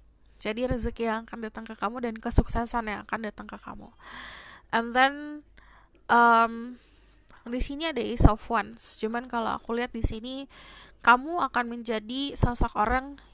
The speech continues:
yang menjadi center of attention, di mana kamu akan diperhatikan karena kamu punya sesuatu. Entah kamu punya bakat dan kamu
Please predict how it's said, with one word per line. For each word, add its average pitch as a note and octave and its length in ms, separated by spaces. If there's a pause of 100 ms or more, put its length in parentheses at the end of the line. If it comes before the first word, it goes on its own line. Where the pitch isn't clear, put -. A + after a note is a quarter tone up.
yang A#3+ 640 (300)
menjadi A#3 400
center B3+ 400
of A#3 80
attention, A#3+ 640
di A#3+ 80
mana A3 240
kamu C4 320
akan B3 160
diperhatikan A#3 640
karena A#3 240
kamu B3 240
punya A3 160
sesuatu. - 480 (400)
Entah A3+ 240
kamu A3+ 240
punya A3+ 240
bakat A3 400
dan A3+ 160
kamu A3 400